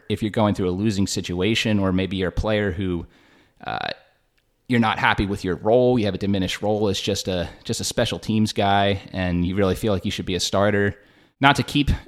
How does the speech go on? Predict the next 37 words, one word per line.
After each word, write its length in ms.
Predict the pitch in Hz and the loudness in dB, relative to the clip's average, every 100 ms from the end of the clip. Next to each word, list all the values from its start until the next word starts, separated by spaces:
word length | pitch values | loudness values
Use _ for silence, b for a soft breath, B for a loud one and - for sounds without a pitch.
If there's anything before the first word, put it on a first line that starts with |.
| _ _ - | _ _ 2
going 240 | 127 113 | 4 8
on 220 | 117 123 | 8 8
and 100 | 113 | 8
on 220 | 127 131 | 8 8
about 300 | 117 107 104 | 8 8 6
this, 340 | 107 98 - - | 6 2 0 -4
this 260 | - 98 | -4 -4
topic, 420 | - 120 120 98 - | 2 4 4 2 0
'cause 280 | 107 101 | 0 2
as, 340 | 107 98 - - - - | 2 2 0 -6 -12 2
as 180 | 120 120 | 2 4
we've 120 | 110 | 0
said, 260 | - 120 101 | 4 4 6
we're 80 | |
gonna 180 | 110 107 | 4 4
be 80 | 98 | 4
talking 320 | - 104 104 | 2 2 2
a 60 | 92 | 2
lot 240 | 95 101 | 4 4
about 300 | 90 87 87 | 4 0 0
this, 280 | 95 92 - | 0 -2 0
and 260 | 87 87 - b b b b b b | 0 0 0 b b b b b b
it's 160 | 107 - | 0 6
all 140 | 127 | 6
hypothetical 640 | 113 107 90 143 143 120 98 | 6 2 2 4 4 4 2
at 60 | |
the 80 | 104 | 4
moment 420 | 104 120 101 104 | 6 6 6 4
'cause 300 | - 104 - 107 - - | 0 -2 -2 -4 -4 -4
it 100 | 95 | 0
hasn't 280 | 98 92 | 0 0
come 160 | 101 95 | 0 -2
to 80 | 82 | 0
pass 400 | - 104 98 - - _ _ - | 2 2 2 -2 -12 _ _ -6
before 520 | 95 - 90 87 - - | -4 0 2 2 -2 -2
ever. 340 | 101 87 87 - b b b b b | 0 0 -2 -4 b b b b b
But 320 | - 80 76 | -2 0 -2